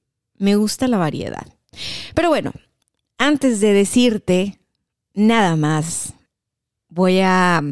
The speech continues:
voy a entrar en materia. Fíjate que el mecanismo emocional de agua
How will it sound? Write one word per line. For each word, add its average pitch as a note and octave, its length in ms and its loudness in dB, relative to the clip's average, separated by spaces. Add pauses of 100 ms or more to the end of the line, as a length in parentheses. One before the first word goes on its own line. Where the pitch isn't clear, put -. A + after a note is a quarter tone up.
(1160)
voy B3 180 -2
a F#4 60 2
entrar F#4+ 400 0
en F4+ 80 2
materia. G3 680 0 (680)
Fíjate B3 380 0
que A3 100 -4
el G3+ 80 2
mecanismo G#3 800 2
emocional G3+ 1000 0
de F#3+ 260 0
agua E3+ 540 0